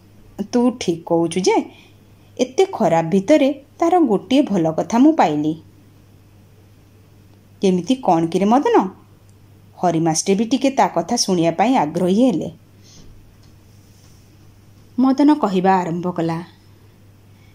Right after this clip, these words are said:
"ସାର୍, ଆପଣ ତ ଜାଣିଛନ୍ତି, ମୋ ପୁଅ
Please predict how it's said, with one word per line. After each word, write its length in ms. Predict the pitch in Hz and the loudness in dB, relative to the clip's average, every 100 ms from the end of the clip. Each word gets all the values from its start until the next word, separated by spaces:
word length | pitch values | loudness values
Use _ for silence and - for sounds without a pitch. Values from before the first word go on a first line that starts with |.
| - - | -20 -12
"ସାର୍, 400 | - 208 185 208 - - - - - - | -6 -2 -2 -4 -12 -20 -20 -20 -20 -8
ଆପଣ 320 | 220 - 311 | -8 2 2
ତ 120 | 320 | 4
ଜାଣିଛନ୍ତି, 760 | 320 214 175 190 247 208 170 175 - - - - - - - - | 2 2 0 0 -2 -2 -6 -10 -20 -20 -20 -20 -20 -20 -20 -8
ମୋ 240 | 185 190 196 | -2 0 -2
ପୁଅ 360 | 202 302 233 | 0 0 0